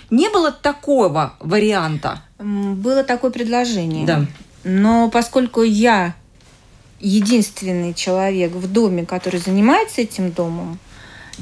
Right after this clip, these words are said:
Speaker 2: э, было много как бы шума на собраниях и желания там якобы помочь. Выбран, типа, у-, управляющий комитет,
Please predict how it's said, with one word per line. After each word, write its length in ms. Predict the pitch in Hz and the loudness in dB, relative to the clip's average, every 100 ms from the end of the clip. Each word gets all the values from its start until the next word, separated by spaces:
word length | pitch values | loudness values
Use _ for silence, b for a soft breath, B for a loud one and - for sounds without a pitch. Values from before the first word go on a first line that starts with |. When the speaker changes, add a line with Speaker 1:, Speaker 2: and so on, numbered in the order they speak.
| - | -2
Speaker 2:
э, 580 | 202 196 190 190 190 185 175 - - | 4 6 6 4 4 2 -2 -8 -6
было 400 | 190 269 277 240 | 0 2 4 2
много 480 | 233 233 214 196 | 2 2 0 -4
как 220 | 196 190 180 | -4 -6 -4
бы 100 | 196 | -6
шума 720 | - 254 226 175 165 170 180 190 | -2 0 2 0 -2 -6 -8 -6
на 240 | 175 175 | -2 -2
собраниях 880 | - 190 196 202 180 175 160 160 185 | -2 -2 0 0 0 -2 -4 -6 -2
и 80 | 175 | -2
желания 600 | 196 196 202 175 170 165 | 0 2 2 0 -2 -4
там 180 | 170 175 | -4 -2
якобы 460 | 180 165 170 170 | -2 -2 -4 -4
помочь. 600 | 180 190 247 359 - - B B B B | -2 2 4 2 0 -10 B B B B
Выбран, 640 | 185 247 214 196 180 165 175 - - - | 2 2 4 0 -2 -4 -8 -16 -20 -14
типа, 680 | - 190 - 165 165 160 - | -6 -6 -4 -2 -2 -2 -4
у-, 160 | 202 175 - - - | -6 -8 -10 -16 -2
управляющий 760 | 208 220 226 247 233 208 208 | 2 4 4 4 4 2 -2
комитет, 680 | 208 196 180 - 226 311 | 0 -2 -2 -2 2 2